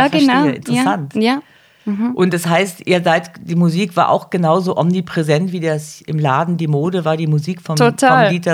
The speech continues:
Speaker 1: Ja.
Speaker 2: sozusagen bei euch
Speaker 1: Ja,
Speaker 2: präsent.
Speaker 1: ist so, ja.
Speaker 2: Und erinnerst du dich an den Video auf, hast du das Video, schaust du es manchmal, das Video?
Speaker 1: Ja, ja, immer wieder mal,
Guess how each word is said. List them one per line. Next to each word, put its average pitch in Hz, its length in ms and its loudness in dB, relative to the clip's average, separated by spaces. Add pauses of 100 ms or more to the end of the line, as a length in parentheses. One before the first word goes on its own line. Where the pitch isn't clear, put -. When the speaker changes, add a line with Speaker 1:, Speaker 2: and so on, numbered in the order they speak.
(140)
Speaker 1:
Ja. 214 220 4
Speaker 2:
sozusagen 139 300 0
bei 139 120 0
euch 135 180 -8
Speaker 1:
Ja, 247 280 2
Speaker 2:
präsent. 302 200 -2 (100)
Speaker 1:
ist 269 200 -6
so, 214 60 -4
ja. 202 180 -4
Speaker 2:
Und 180 100 0
erinnerst 190 380 2
du - 20 -8
dich 240 140 -6
an 220 80 -2
den 208 180 -2
Video 226 300 -2
auf, - 160 -4 (120)
hast 196 220 -4
du 220 40 2
das 208 120 -8
Video, 220 120 -4
schaust 185 360 -2
du 233 60 -10
es - 80 -12
manchmal, 220 460 -4
das - 180 -14
Video? 233 440 -4 (680)
Speaker 1:
Ja, 294 460 0 (500)
ja, 277 300 2 (100)
immer 311 320 4
wieder 330 300 2
mal, 339 520 4